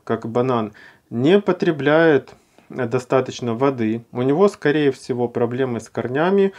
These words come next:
у него, скорее всего, какие-то гнили, и если проблема в данном случае с надземной частью, то есть нет листового аппарата, который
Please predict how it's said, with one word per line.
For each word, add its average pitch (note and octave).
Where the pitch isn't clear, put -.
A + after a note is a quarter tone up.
у B2+
него, C#3
скорее C3+
всего, B2
какие-то A#2+
гнили, F3
и D3+
если C3
проблема C3
в A2
данном A#2+
случае A#2
с A2
надземной A#2
частью, F3
то B2
есть A#2+
нет B2
листового A#2+
аппарата, A#2
который A#2+